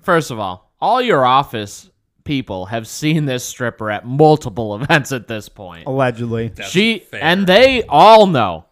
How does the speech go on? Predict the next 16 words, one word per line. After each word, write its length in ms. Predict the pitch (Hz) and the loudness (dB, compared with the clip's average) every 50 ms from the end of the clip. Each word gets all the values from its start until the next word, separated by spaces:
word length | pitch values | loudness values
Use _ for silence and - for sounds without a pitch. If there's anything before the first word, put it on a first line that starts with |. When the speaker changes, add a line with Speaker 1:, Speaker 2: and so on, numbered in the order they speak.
| _ _ _ _ | _ _ _ _
Speaker 1:
she's 360 | - - 151 180 208 190 160 | -8 -6 -4 -2 -2 -2 -2
dumb 500 | 131 123 156 156 160 165 165 165 165 - - - | 0 2 4 6 6 4 4 0 -4 -8 -8 -6
as 320 | 110 117 123 117 107 95 | -4 -2 -2 -2 -4 -6
hell. 500 | - 113 113 117 117 104 87 - - _ _ _ _ _ _ _ _ _ _ _ _ | -6 -4 -2 0 0 0 -2 -4 -10 _ _ _ _ _ _ _ _ _ _ _ _
She 420 | 135 - - 226 240 262 262 202 - | -10 -4 -2 0 0 -2 -4 -4 -6
accepts 560 | 175 185 - - - - 220 220 226 - - | -6 -6 -6 -8 -8 -6 -6 -6 -6 -8 -10
the 120 | - 165 147 | -10 -10 -10
check 300 | - - 208 208 202 - | -6 -4 -2 -2 -2 -4
and 120 | 120 113 | -8 -6
thinks 220 | - 175 202 - - | -6 -6 -6 -6 -10
it's 100 | 113 - | -14 -14
for 200 | - - 95 95 | -16 -16 -16 -16
her. 440 | 95 110 147 214 226 135 95 - _ _ _ - - - _ _ _ - - | -10 -6 -4 -4 -4 -4 -6 -10 _ _ _ -20 -20 -20 _ _ _ -2 -2
<laughs> 680 | 277 - - - 294 254 - 330 320 233 - 247 190 - _ _ _ 135 135 - - - - | -2 -2 -6 -10 -12 -10 -10 -10 -10 -8 -8 -8 -10 -10 _ _ _ -20 -20 -20 -20 -20 -14
It, 240 | - - 170 165 - - - | -12 -10 -10 -10 -12 -14 -10
it, 360 | 135 156 160 - _ _ | -10 -10 -10 -10 _ _